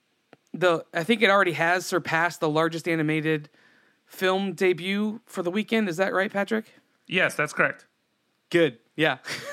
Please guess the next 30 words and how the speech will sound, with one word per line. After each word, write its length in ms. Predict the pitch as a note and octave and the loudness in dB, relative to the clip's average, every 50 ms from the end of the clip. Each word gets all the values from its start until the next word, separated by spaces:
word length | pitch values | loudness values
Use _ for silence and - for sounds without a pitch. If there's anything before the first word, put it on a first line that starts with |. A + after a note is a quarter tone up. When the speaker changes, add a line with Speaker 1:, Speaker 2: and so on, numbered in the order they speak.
| C#5 C5+ | -8 -6
Speaker 1:
<laughs> 440 | G#3 F#3+ - _ - - - - - | -6 -6 -6 _ -18 -18 -16 0 2
I 120 | A#3 B3 | 2 4
believe 420 | A3 B3+ C4+ D4+ E4+ D#4+ C#4+ G#3+ | 4 2 2 4 6 4 4 4
if 100 | A3+ G#3 | 2 4
I 120 | B3+ A#3+ E4+ | 4 6 6
remember 120 | E4 D#4 D#4+ | 6 6 6
Speaker 2:
Hundred 140 | - C#4+ | 6 6
eighty 60 | C4+ B3 | 6 6
million. 360 | C#4 C#4 B3+ G#3 D#3 D3 C#3 - - D#3 - | 6 4 4 4 2 0 -2 -6 -12 -8 0
Do 80 | C4 | 4
you 180 | D4 D#4 F4 E4+ | 6 6 8 8
realize 400 | E4+ D4+ C4 B3+ A#3+ A3 G#3 - | 6 6 6 6 4 4 4 2
that 80 | A3+ G3+ | 0 0
in 120 | F#3+ F#3 | 2 2
one 220 | F#3 G#3 B3 B3 A3 | 2 2 2 0 0
weekend, 520 | G#3 F3+ E3 - - - C3 - D#3 - _ _ _ _ _ _ _ _ _ _ _ _ | 0 -2 0 -2 -2 -4 -4 -4 -8 -12 _ _ _ _ _ _ _ _ _ _ _ _
it 200 | - F#3+ A3 A3+ | 4 4 4 4
has 320 | F#3+ G3 G#3+ G3+ F#3 F3 D#3+ | 2 2 2 2 2 -2 -6
done, 640 | D3 D3+ D#3+ E3+ F3 E3+ D#3+ C#3+ C#3 C#3 D#3 D#3 - _ _ _ _ _ _ _ _ | -2 2 2 4 4 4 4 2 0 0 -4 -6 -8 _ _ _ _ _ _ _ _
uh, 380 | - D#3 D#3+ D#3 D#3 D3+ D3+ - - _ _ _ _ _ _ | 2 4 4 4 4 2 0 -2 -6 _ _ _ _ _ _
in 140 | - E3 F3 | -6 -4 -4
fact, 320 | D#3+ - A3 G#3 G3 - F3+ | -2 0 0 0 2 0 -2
I 40 | E3 | -2
think 160 | F#3 G3 G3 | -2 -4 -4
it's 100 | G3 E3+ | -2 -2
only 180 | G3 F3+ E3+ D#3 | -2 0 0 -2
ten 260 | - - - F#3+ F#3 F#3 | -2 -2 -4 -2 0 0
million 220 | F3+ F3+ F3+ F3 | 0 0 0 0
dollars 340 | F3 E3 E3 D#3 D3+ D3 C#3+ | 2 2 4 4 2 2 0
shy, 880 | - - - - E3+ E3+ F3+ F3+ F3+ F3+ F3+ F3 F3 F3+ F3 E3+ F3 | -2 -4 -2 0 2 2 4 4 4 4 2 2 2 0 -2 -4 -6